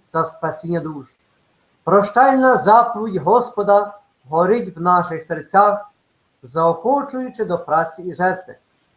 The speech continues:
В часі Першої світової війни, коли тисячі солдат ішли на фронт, їхні друзі і родичі вигукували: «Покажіть їм», тобто ворогам,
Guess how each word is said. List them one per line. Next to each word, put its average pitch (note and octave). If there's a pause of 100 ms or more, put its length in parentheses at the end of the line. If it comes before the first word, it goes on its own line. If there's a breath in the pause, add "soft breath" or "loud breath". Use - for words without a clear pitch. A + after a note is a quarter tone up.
(1040)
В -
часі D4+
Першої A3+
світової F#3
війни, D#3 (680)
коли F#3+
тисячі C#4+
солдат A3
ішли G3
на F3
фронт, A#3 (720)
їхні F3+
друзі A#3+
і A3
родичі G#3
вигукували: F3+ (800)
«Покажіть A3+
їм», F#3 (600)
тобто D3
ворогам, G3+